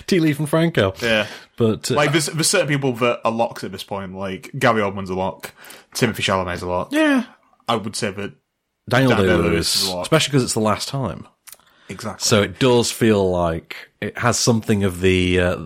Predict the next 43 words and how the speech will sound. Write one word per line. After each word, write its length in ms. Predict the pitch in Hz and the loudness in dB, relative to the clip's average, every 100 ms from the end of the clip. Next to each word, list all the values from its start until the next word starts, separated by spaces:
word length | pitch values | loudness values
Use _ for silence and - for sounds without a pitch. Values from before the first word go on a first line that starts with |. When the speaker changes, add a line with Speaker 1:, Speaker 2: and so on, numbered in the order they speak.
| 73 50 | -12 -10
Speaker 1:
Scorsese 520 | - 101 104 95 98 | -6 -4 -2 -4 -4
getting 260 | 95 90 90 | -6 -6 -6
off 140 | 87 | -6
The 60 | 87 | -6
Departed 500 | 90 - 92 87 82 | -6 -2 0 -2 -4
kind 220 | - 90 87 | -2 -2 0
of 80 | |
a 60 | 87 | -4
feel. 400 | - 90 82 82 | 0 0 0 -2
Speaker 2:
A, 60 | 117 | -6
a 20 | |
little 300 | 110 104 101 | -6 -8 -8
bit, 220 | 101 90 | -8 -8
yeah. 180 | 101 92 | -8 -4
Speaker 1:
Yeah. 400 | 110 98 87 87 87 | 0 2 2 0 -4
What 120 | - | -4
else 140 | 151 143 | -2 2
we 40 | |
Speaker 2:
Well, 100 | 214 | 2
Speaker 1:
got 60 | 180 | 4
Speaker 2:
well, 100 | 180 | 2
Speaker 1:
here? 80 | 147 | 4
Speaker 2:
no, 140 | 196 | 4
I, 40 | 165 | 4
f-, 140 | - | 0
I 80 | - | -4
feel 220 | - 131 | 0 0
like 340 | 117 110 107 - | 0 -2 -4 -4
Gary 180 | 107 | -2
Oldman 300 | 98 165 143 | -2 -4 -6
is 100 | 90 - | -12 -16
that. 240 | - - - _ - | -16 -16 -20 _ 0
Speaker 1:
You 120 | 135 | 4
think? 320 | 220 143 - _ - | 4 0 -6 _ -8
Speaker 2:
Yeah. 280 | 107 156 - - | -6 -6 -10 -16
Speaker 1:
Yeah. 160 | - - | -12 -6
Speaker 2:
'Cause 100 | 131 | 0
Gary 220 | 127 127 | 2 4
Oldman's 320 | 123 113 104 | 2 -2 -6
never 220 | 107 107 | -4 -2
won 100 | 104 | -2
an 60 | 101 | -4
Oscar. 340 | 120 - 110 | -4 -6 -8